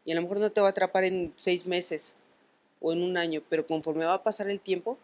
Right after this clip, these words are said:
se termina adueñando de tu vida. Y llegó un momento, yo creo eran diecisiete años que tenía para cumplir los dieciocho años, que,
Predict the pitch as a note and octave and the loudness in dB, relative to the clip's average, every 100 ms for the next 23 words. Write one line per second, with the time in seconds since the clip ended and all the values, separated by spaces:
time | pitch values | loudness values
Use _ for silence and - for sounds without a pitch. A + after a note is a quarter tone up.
0 | _ _ _ _ - E3 E3 D#3+ F3 F#3+ | _ _ _ _ -14 -4 -4 0 0 2
1 | F#3 D#3+ D#3+ D#3+ E3+ F3+ F3 - D3+ E3+ | 4 2 2 -2 -2 -2 -4 -4 -6 -2
2 | D#3+ - _ _ _ - D#3 E3 F#3+ G3 | -4 -6 _ _ _ -6 -2 2 4 4
3 | F#3+ F#3+ E3 - - F3 F3+ F3+ F3 F3 | 4 2 0 -4 -2 0 2 2 0 -4
4 | - F3+ F3+ F#3 F3+ F3+ E3+ E3 E3+ E3 | -4 -4 -2 0 0 -2 -6 -2 -2 4
5 | D#3+ D#3 - D#3 E3+ F#3 E3+ E3 E3+ - | 4 4 0 -6 -2 0 -2 -6 -8 -4
6 | F3+ F3 F#3 A#3 - _ _ _ _ _ | -2 0 -2 -6 -12 _ _ _ _ _
7 | _ _ _ - E3+ D#3+ D#3 D#3 D3+ D3 | _ _ _ 0 2 2 0 0 0 0
8 | C3 - | -2 -4